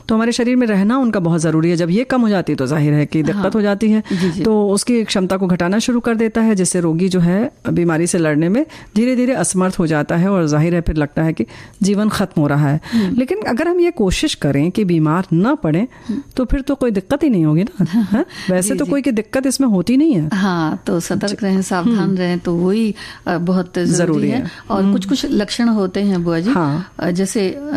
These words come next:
Speaker 2: मुंह में कुछ सफ़ेद चकत्तेदार धब्बे हो जाते हैं, थकान ज़रूरत से ज़्यादा होती है, या जो वज़न होता है शरीर का, वो,
Speaker 1: हम्म।
Speaker 2: अ, ज़रूरत से ज़्यादा तेज़ी से, ऐसा कहते हैं कि गिरता है, तेज़ बुखार आता है और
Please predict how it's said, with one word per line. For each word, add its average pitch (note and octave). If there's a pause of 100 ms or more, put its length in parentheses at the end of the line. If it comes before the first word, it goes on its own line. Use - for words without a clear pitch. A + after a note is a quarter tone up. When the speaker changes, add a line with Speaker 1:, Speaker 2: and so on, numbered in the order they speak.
(320)
Speaker 2:
मुंह G#3
में A3+
कुछ G3
सफ़ेद F#3
चकत्तेदार E3+
धब्बे E3
हो F3
जाते D#3
हैं, E3 (100)
थकान F#3 (100)
ज़रूरत E3+
से -
ज़्यादा D#3+
होती E3+
है, E3+ (340)
या A#3 (220)
जो G3+
वज़न F#3
होता F3+
है F3
शरीर D#3+
का, C4+
वो, A#3
Speaker 1:
हम्म। G3+ (360)
Speaker 2:
अ, -
ज़रूरत A#3
से C#4
ज़्यादा F#3+
तेज़ी F#3+
से, F3
ऐसा F3
कहते F3+
हैं E3
कि E3+
गिरता D#3
है, F#3
तेज़ E3
बुखार E3+ (120)
आता F3
है E3+ (340)
और B3+